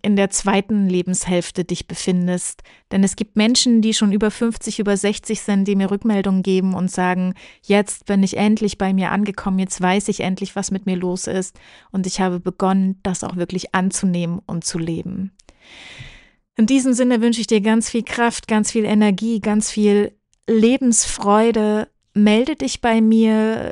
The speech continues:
besorg dir mein Buch, hör dir meinen Podcast an,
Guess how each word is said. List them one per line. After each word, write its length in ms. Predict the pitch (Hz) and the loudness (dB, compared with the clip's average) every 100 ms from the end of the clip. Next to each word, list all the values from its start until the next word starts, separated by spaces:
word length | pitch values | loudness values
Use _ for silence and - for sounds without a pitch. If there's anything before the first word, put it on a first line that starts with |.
| - | -6
besorg 500 | 214 226 226 226 - | -2 0 2 0 0
dir 160 | 262 247 | -2 0
mein 340 | 240 233 226 | 2 2 0
Buch, 440 | 220 214 220 220 - | -2 -4 -4 -4 -2
hör 220 | 226 214 | 0 2
dir 140 | 233 226 | 2 2
meinen 320 | 214 208 214 | 0 0 -2
Podcast 680 | - 202 - 196 185 185 - | -4 -4 -4 -2 -2 -2 -4
an, 340 | 196 196 202 | 0 0 0